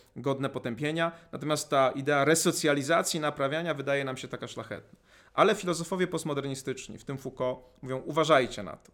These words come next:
to wcale tak nie musi być”. Okazuje się, że państwo bierze was w swoje szpony, chce was wychować, chce was zdyscyplinować i cała idea oświecenia jest taką ideą, która wprowadza ze sobą coś, co nazywamy inżynierią społeczną. Już nie jesteśmy wolnymi ludźmi.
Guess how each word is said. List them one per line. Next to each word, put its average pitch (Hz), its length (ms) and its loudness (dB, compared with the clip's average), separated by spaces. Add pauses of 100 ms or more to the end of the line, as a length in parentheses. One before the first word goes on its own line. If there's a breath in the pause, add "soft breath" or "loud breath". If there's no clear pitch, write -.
to 151 100 -6
wcale 170 260 4
tak 160 180 0
nie 156 80 -2
musi 143 240 -6
być”. 107 340 -10 (300 loud breath)
Okazuje 240 340 0
się, 226 120 0
że 190 100 2
państwo 190 760 0 (180 loud breath)
bierze 170 440 4
was 165 180 0
w - 60 -10
swoje 147 300 -2
szpony, 107 500 -2
chce 165 400 2 (200 loud breath)
was 147 500 2
wychować, 147 560 2
chce - 160 -6
was 135 140 -2
zdyscyplinować 147 840 -2
i 127 40 -10
cała 254 320 6
idea 196 520 0
oświecenia 156 840 0 (360 loud breath)
jest 147 140 -4
taką 202 300 4
ideą, 208 480 2 (520)
która 170 280 4
wprowadza 190 460 4
ze 185 120 2
sobą 190 300 0
coś, 180 180 -2
co 180 120 -6
nazywamy 165 340 0
inżynierią 143 500 0
społeczną. 95 560 -8 (180 soft breath)
Już 190 120 0
nie 208 80 4
jesteśmy 175 320 0
wolnymi 117 380 -2
ludźmi. 95 360 -10